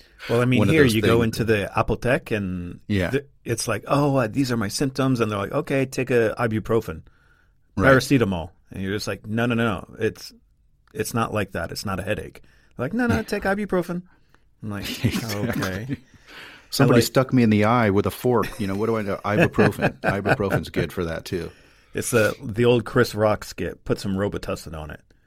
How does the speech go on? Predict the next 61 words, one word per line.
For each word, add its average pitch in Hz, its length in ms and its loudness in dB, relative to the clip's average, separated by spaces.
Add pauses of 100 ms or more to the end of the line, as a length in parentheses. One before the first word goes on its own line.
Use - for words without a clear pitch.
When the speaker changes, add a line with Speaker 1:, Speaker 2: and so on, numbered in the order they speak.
(320)
Speaker 2:
Exactly. 101 800 -4
<laughs> - 100 -20
Duct 95 220 0
tape. 65 200 -4 (120)
Speaker 1:
Yeah, 110 320 2
Speaker 2:
Duct - 20 -4
tape. 73 200 -4
Speaker 1:
but - 160 4
Speaker 2:
Sil-, 165 60 -4
Speaker 1:
it - 20 -12
Speaker 2:
silver 123 260 0
tape 113 220 0
fixes 104 320 -4
everything. 92 360 -4
Speaker 1:
It's - 140 -4
crazy. 156 340 2
I'm 131 220 2
u-, 110 380 0
we're 113 240 0
used 120 340 -2
to 120 60 0
Walgreens. 107 640 4
You 110 80 -2
go 131 200 6
in 127 100 4
there 117 180 4
and 110 100 0
it's 101 180 -4
like 104 280 0
a, 90 340 -4 (280)
a - 80 -10
catch-all 139 500 0
for 110 200 0
everything. 104 400 2
You 95 80 -6
got 85 260 -6
beach 113 240 -4
toys 135 340 4
in 135 140 4
there. 127 320 2
You 98 180 0
have, 98 280 -2 (120)
Speaker 2:
Ugh. 71 340 -6
Speaker 1:
you 113 80 0
know, 95 200 -2 (100)
two 151 220 2
rows 113 400 4
for 107 140 -2
all 107 100 4
sorts 117 260 -2
of 110 60 -4
medication. 110 640 -2
You 98 120 -4
have 95 100 -6
the 98 100 -4
one 107 280 -2
row 101 220 0
for - 180 -6
all 101 180 0
the 90 120 -6
quote-unquote, 98 760 -2